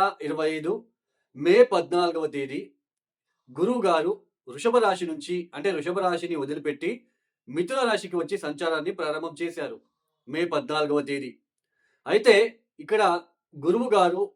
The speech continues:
ఒక రాశిలో, ఒక రాశిలో సంచారాన్ని చేయడం అనేది అంటే ఒక రాశి నుంచి ఇంకొక రాశికి మారాలి అంటే ఒక సంవత్సరం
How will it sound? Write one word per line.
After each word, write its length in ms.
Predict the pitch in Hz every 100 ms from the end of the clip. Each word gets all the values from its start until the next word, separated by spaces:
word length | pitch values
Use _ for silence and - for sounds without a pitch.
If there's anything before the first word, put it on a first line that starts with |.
| -
ఒక 220 | 151 165
రాశిలో, 720 | 240 196 180 170 156 170 - - _ _ _ _ _
ఒక 180 | 139 180
రాశిలో 400 | 165 151 156 175
సంచారాన్ని 760 | 170 143 160 165 160 160 151 - _ _ -
చేయడం 320 | 156 156 143
అనేది 300 | 139 123 156 240 _ _ _ _ _
అంటే 120 | 139
ఒక 220 | 180 147 160
రాశి 280 | 170 165
నుంచి 240 | 160 156 202
ఇంకొక 400 | 180 156 196 180
రాశికి 580 | 165 151 147 160 143 -
మారాలి 500 | 123 143 165 170 160
అంటే 240 | 123 151 226 - _ _ -
ఒక 180 | 156 240 214 - _
సంవత్సరం 560 | 175 175 180 180 180